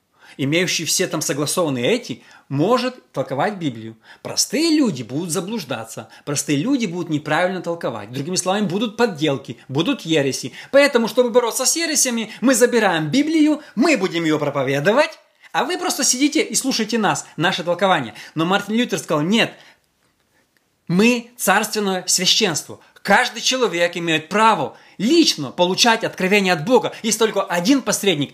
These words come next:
Иисус Христос. Мы часто сегодня бегаем за помазанными проповедниками, да, но Бог сегодня хочет говорить тебе лично.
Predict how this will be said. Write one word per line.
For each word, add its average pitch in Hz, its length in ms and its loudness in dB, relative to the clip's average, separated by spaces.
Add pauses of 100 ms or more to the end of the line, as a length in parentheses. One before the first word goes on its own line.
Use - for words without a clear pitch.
Иисус 185 400 0
Христос. - 480 -2 (160)
Мы 220 120 4
часто 240 260 2
сегодня 254 500 0
бегаем 247 400 2
за 196 100 -2
помазанными 214 480 -2
проповедниками, 202 680 -2
да, 202 200 0 (140)
но 170 120 0
Бог 185 200 0
сегодня 180 420 0
хочет 143 400 -4
говорить 156 380 0
тебе 165 360 -2 (200)
лично. 156 560 2